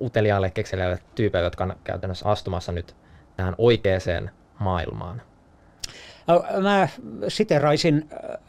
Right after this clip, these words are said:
Speaker 2: nuoruuteni suosikkibändiä Jefferson Airplanea ja ihanaa Grace Lickia, laulajaa, joka lauloi sitten White Rabbit-kappaleessa, että "Feed your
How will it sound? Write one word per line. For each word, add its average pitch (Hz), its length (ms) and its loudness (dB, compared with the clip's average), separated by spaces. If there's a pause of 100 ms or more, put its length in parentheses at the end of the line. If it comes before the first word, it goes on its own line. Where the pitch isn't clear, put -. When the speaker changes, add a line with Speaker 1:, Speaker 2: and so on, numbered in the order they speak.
(280)
Speaker 2:
nuoruuteni 160 520 4
suosikkibändiä 135 840 4
Jefferson 123 380 0
Airplanea 110 640 2
ja 120 80 2
ihanaa 117 320 2
Grace 110 380 0
Lickia, 117 380 0
laulajaa, 101 540 4 (480)
joka 123 240 2
lauloi 120 360 6
sitten 123 340 0
White 120 240 2
Rabbit-kappaleessa, - 1600 -4
että - 160 -10
"Feed 147 220 2
your 107 260 0